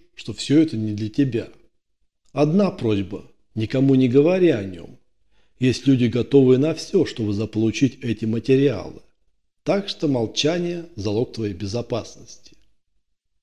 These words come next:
Отложив записку, я достал диск из коробки, задумчиво покрутил его в руках. Затем сунул обратно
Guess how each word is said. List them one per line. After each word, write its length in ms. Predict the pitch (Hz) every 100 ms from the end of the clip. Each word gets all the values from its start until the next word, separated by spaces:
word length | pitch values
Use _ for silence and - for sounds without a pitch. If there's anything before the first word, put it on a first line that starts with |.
| _ _ _ _ _
Отложив 480 | 120 120 127 117 120
записку, 580 | 104 120 - 226 - 110
я 120 | 113
достал 360 | 165 170 156
диск 280 | 104 120 -
из 100 | 131
коробки, 680 | - 156 160 104 - - - _ _ _ _ _ -
задумчиво 560 | 95 101 135 185 123
покрутил 540 | 104 113 113 107 117 110
его 160 | 104
в 80 | 104
руках. 400 | 131 147 117 - - _ _ _ _ _ _ _ _ _
Затем 460 | 101 120 - 226 220
сунул 340 | - 151 180
обратно 560 | 196 175 160 107 -